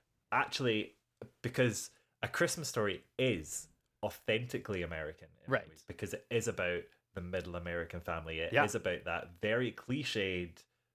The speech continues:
Speaker 1: to you guys, as, you know, I'm speaking as
Speaker 2: Yeah.
Speaker 1: an American here, um, cliched two point four children, like,
Speaker 2: Right.
Speaker 1: that is the American you know of. Whereas for us,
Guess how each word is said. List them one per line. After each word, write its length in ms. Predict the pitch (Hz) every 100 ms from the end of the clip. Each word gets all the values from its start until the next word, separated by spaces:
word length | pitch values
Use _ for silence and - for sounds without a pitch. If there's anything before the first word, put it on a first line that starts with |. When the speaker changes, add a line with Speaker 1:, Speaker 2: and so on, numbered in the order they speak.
| _
Speaker 1:
to 100 | -
you 200 | 113 117 127
guys, 300 | 95 78 78
as, 120 | 92
you 140 | 90
know, 160 | 90 95
I'm 60 |
speaking 440 | 92 - 87 85 82 _ _
as 80 | -
Speaker 2:
Yeah. 100 | 117
Speaker 1:
an 40 | 87
American 420 | 80 90 85 80 _
here, 200 | 76 - - _ _
um, 220 | 85 78 65 - _ _ _ _
cliched 920 | - - 113 110 - 92 85 87 78 - _ _ _ _ _
two 180 | - 120
point 280 | 120 107 104
four 200 | - 87
children, 540 | - 87 80 87 80 73 71 _ _ _
like, 400 | - 85 71 - - _ _
Speaker 2:
Right. 220 | 113 107 _ _ _ _ _ _
Speaker 1:
that 260 | 104 87 98
is 140 | 87
the 80 | 98
American 260 | 90 90
you 60 | 95
know 160 | 92 98
of. 100 | - -
Whereas 240 | - 117 101
for 180 | 110 92
us, 600 | 131 127 69 92 98 -